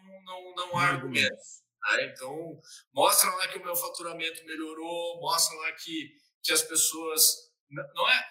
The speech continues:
Speaker 1: assim, a gente sabe que as pessoas estão mais felizes, elas dão um retorno melhor. Então, eu não vou medir a felicidade, entendeu? Hum, cara, eu vou medir o resultado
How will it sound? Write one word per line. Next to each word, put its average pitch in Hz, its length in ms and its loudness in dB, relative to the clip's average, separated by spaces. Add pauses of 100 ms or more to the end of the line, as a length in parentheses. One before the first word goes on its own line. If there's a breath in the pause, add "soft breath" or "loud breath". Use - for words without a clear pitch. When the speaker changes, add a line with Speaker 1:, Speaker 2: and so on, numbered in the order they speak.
Speaker 1:
assim, - 220 6
a - 80 0
gente 190 200 0
sabe - 360 4
que - 60 -12
as 427 100 -2
pessoas - 440 0
estão - 220 0 (560)
mais 190 420 6
felizes, 127 1000 -2 (840)
elas - 440 8
dão 147 200 -2
um 160 60 -6
retorno 156 520 -8
melhor. 165 540 0 (180 loud breath)
Então, 143 180 0
eu 247 100 0
não - 40 0
vou - 140 -4
medir - 280 2
a - 40 2
felicidade, 123 800 4 (540)
entendeu? 147 640 -2
Hum, 147 180 -20 (560)
cara, - 260 6
eu 131 60 0
vou 160 160 -6
medir 180 600 -2
o 262 100 -6
resultado - 880 -4